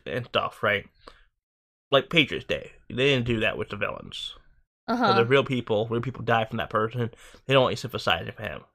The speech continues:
Speaker 1: right?
Speaker 2: Right.
Speaker 1: But this movie did the exact opposite. They want you to sympathize for Ted Bundy.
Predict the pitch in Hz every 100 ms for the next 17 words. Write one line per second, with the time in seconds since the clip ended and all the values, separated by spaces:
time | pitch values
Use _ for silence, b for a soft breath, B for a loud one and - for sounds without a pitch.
0 | _ - 107 107 - _ _ - 208 101
1 | - _ - b b b b - 160 131
2 | 110 104 101 - 110 107 - 120 110 107
3 | - - - - _ _ _ _ _ _
4 | _ _ _ - 135 120 135 - - 117
5 | - - 101 - 92 - 104 95 95 95
6 | -